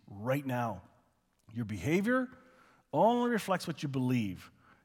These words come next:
does not necessarily reflect how God sees you. That's it. Big, big thing to note. Next one to be thankful for. In the Message, in fir-, First Thessalonians five, it says this, "Be cheerful no matter what."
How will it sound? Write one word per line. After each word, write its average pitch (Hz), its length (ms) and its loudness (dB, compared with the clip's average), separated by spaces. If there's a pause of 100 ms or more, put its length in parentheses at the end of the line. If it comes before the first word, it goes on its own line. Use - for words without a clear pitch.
does 95 180 -10
not 143 640 2
necessarily 123 460 -4
reflect 113 340 -6
how 120 100 -8
God 101 260 -10
sees 95 300 -10
you. 87 140 -18 (880)
That's 107 300 -6
it. - 240 -10
Big, 135 320 0
big 131 320 0
thing 120 300 -4
to 110 100 -8
note. 98 340 -10 (800)
Next 156 260 2
one 101 220 -4 (540)
to 123 80 -8
be 123 80 -2
thankful 123 300 -2
for. 87 320 -12 (480)
In 143 120 2
the 151 60 6
Message, 165 720 6 (120)
in 139 180 0
fir-, 160 280 0
First - 320 -4
Thessalonians 160 500 0
five, 143 380 8
it 127 80 -6
says 139 280 0
this, 123 200 -2
"Be 202 420 4
cheerful 214 500 4
no 233 140 4
matter 165 300 6
what." 339 560 6